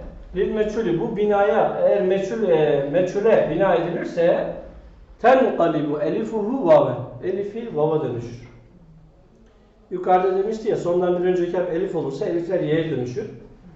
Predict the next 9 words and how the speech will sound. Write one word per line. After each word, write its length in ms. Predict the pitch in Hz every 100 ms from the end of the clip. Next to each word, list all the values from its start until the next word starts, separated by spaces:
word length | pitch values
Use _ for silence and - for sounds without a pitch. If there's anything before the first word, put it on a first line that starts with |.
| - -
Burada 260 | 185 214 254
da 180 | 226 262
diyor 160 | 285
ki 300 | - 170 190 - - -
faale 540 | 226 262 247 175 147 151
ve 140 | 208
tefaale 680 | 196 190 226 214 165 139 139
vezninde 460 | 165 165 170 175
gelen 360 | 165 139 127 -